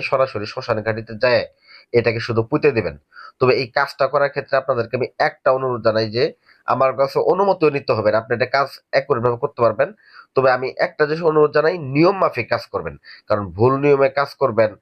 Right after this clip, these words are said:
দেখা গেছে যে আপনার নিজের হিটার উল্টা, উল্টা কাজ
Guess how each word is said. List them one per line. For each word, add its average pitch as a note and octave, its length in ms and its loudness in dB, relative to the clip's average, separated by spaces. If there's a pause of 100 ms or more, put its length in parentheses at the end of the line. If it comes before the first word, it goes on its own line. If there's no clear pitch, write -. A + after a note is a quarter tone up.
(360)
দেখা B2 240 0
গেছে A2+ 260 -2
যে A#2 100 0
আপনার A2+ 220 -2
নিজের B2 320 2
হিটার A2+ 300 0 (120)
উল্টা, D3+ 360 0 (120)
উল্টা D3+ 300 -2
কাজ C#3 180 -4